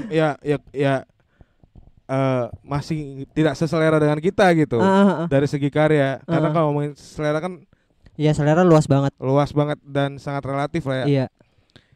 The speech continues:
Speaker 1: Itu tuh jadi kayak i-, Ira, Ira mencoba ekspor itu tuh nggak tiba-tiba karena lihat El gambar, eh, bentuknya kayak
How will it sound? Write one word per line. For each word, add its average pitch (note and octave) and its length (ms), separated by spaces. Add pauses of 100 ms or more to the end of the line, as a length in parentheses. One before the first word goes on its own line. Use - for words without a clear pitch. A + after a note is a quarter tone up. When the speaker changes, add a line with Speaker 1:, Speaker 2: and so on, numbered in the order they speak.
(240)
Speaker 1:
Itu C#3+ 160
tuh G#3 160
jadi F3+ 400 (220)
kayak E3+ 420 (1120)
i-, G3+ 240
Ira, A3+ 240 (100)
Ira B3+ 300
mencoba F#3 480
ekspor F#3 300
itu A3 120
tuh C4 300 (260)
nggak E3 300 (180)
tiba-tiba D#3+ 520
karena E3+ 420 (340)
lihat D#3+ 300
El D#3+ 200
gambar, D#3 600 (680)
eh, C#3 340
bentuknya C#3+ 480
kayak D3+ 240